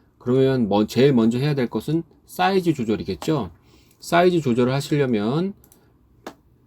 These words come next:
스마트폰 속 영상 이미지를 클릭하시고 이펙트 컨트롤러 가십시오. 이펙트 컨트롤러 가셔서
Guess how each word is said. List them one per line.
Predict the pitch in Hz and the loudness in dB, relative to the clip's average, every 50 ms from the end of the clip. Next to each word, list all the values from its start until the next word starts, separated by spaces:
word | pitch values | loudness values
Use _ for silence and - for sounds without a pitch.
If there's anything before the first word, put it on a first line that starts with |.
| _ | _
스마트폰 | - - - 175 - - - - - 160 151 | -14 -4 -2 -2 -2 -2 -2 -2 0 2 2
속 | 147 160 151 139 | 2 2 2 2
영상 | 117 104 104 110 113 113 - 135 139 135 | 2 4 4 2 2 2 0 -2 -2 0
이미지를 | 113 107 113 117 113 123 123 135 131 | 2 4 4 4 4 2 0 -2 -2
클릭하시고 | - 170 165 156 - 131 123 - 131 123 139 151 165 180 190 196 - _ _ _ _ _ _ _ _ _ _ _ _ _ _ _ _ _ _ _ _ _ _ _ _ - | 0 0 0 0 0 -6 -8 -6 -6 -2 0 0 0 0 -2 -4 -8 _ _ _ _ _ _ _ _ _ _ _ _ _ _ _ _ _ _ _ _ _ _ _ _ -4
이펙트 | 127 - - 170 - - 156 | -2 0 0 0 0 0 -2
컨트롤러 | - - 139 - - 120 110 104 101 95 | -2 -2 -2 -2 -2 -2 -2 0 -2 -2
가십시오. | 98 92 - - - - 104 101 101 113 139 160 170 _ _ _ _ _ _ _ _ _ _ _ _ _ _ _ _ _ _ _ _ _ _ _ _ _ _ _ _ _ _ _ - | -6 -10 -12 -14 -12 -8 -6 -4 -4 -4 -6 -8 -12 _ _ _ _ _ _ _ _ _ _ _ _ _ _ _ _ _ _ _ _ _ _ _ _ _ _ _ _ _ _ _ -6
이펙트 | 120 - - 131 131 - - | -4 -2 -2 -4 -4 -6 -4
컨트롤러 | 139 131 117 - 131 123 117 117 | -4 -4 -2 0 2 2 2 0
가셔서 | - 107 95 - 110 98 - 127 143 160 180 190 190 | -2 -4 -6 -6 -6 -4 -2 -2 -2 -2 -2 -6 -10